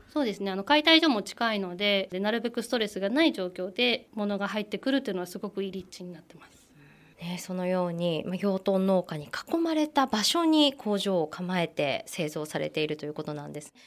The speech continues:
Speaker 2: あ、そしてこの豚の、まあ、部位もこだわりがあるということなんですけれども。
Speaker 1: 豚の足ですね、もも肉になります。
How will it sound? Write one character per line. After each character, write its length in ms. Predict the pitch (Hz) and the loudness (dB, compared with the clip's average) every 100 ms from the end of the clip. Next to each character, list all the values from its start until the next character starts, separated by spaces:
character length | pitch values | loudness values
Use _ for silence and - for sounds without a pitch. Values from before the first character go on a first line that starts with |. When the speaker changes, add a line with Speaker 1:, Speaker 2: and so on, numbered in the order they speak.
| - | -10
Speaker 2:
あ、 60 | 202 | -6
そ 140 | 226 | -4
し 40 | 220 | -2
て 100 | 240 | -2
こ 120 | 233 | 2
の 140 | 233 220 | 2 2
豚 380 | 185 - 370 | -2 2 4
の、 380 | 381 415 311 143 - _ | 6 8 8 6 0 _
ま 100 | 185 | -6
あ、 20 | 165 | 0
部 180 | 208 403 480 | 6 10 10
位 40 | |
も 180 | 240 175 | 8 4
こ 120 | - | 2
だ 100 | 202 | 2
わ 140 | 214 214 | 4 2
り 140 | 214 | 0
が 240 | 208 196 | 2 2
あ 60 | 220 | 2
る 100 | 214 | 0
と 120 | - | 0
い 180 | 180 165 | 0 0
う 80 | 156 | -2
こ 100 | 175 | -2
と 100 | 185 | -4
な 140 | 175 | -4
ん 40 | 160 | -4
で 100 | 156 | -6
す 80 | |
け 120 | - 165 | -4 -4
れ 60 | |
ど 80 | 156 | -4
も。 240 | 151 131 - - - | -6 -8 -12 -20 -16
Speaker 1:
豚 320 | 185 208 240 | -12 -4 -2
の 160 | 220 208 | 0 -2
足 240 | 202 269 | 2 2
で 80 | 180 | 2
す 80 | 175 | -2
ね、 40 | |
も 120 | 196 | 0
も 140 | 214 247 | 2 2
肉 300 | 196 - 170 | 0 -4 -8
に 140 | 190 | -8
な 100 | 170 | -8
り 80 | 185 | -10
ま 200 | 180 | -12
す。 120 | - | -16